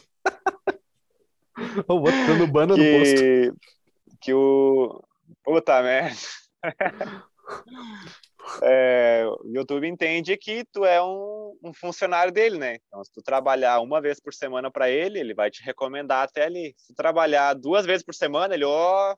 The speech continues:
Speaker 2: tá trabalhando um pouco mais, então ele te
Speaker 1: Ah, o
Speaker 2: recomenda um
Speaker 1: guri tá
Speaker 2: pouco
Speaker 1: se
Speaker 2: mais.
Speaker 1: puxando.
Speaker 2: E aí eu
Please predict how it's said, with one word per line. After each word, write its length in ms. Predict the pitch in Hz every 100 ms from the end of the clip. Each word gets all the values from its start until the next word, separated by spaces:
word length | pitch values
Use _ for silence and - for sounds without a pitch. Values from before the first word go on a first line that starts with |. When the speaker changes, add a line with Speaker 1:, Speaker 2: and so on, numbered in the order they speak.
| _
Speaker 2:
tá 100 | 131
trabalhando 380 | 117 120 123 123
um 20 |
pouco 220 | 135 -
mais, 200 | 175 156
então 120 | - 117
ele 60 |
te 80 | 117
Speaker 1:
Ah, 180 | 117 135
o 40 |
Speaker 2:
recomenda 40 | 143
um 20 |
Speaker 1:
guri 140 | 123
tá 40 | 131
Speaker 2:
pouco 120 | 143
Speaker 1:
se 40 |
Speaker 2:
mais. 180 | 143 127
Speaker 1:
puxando. 420 | - 156 147 131 - - - - _ _ _ _ _ _ _ _ _
Speaker 2:
E 80 | 135
aí 160 | 147
eu 500 | 156 175 180 180 175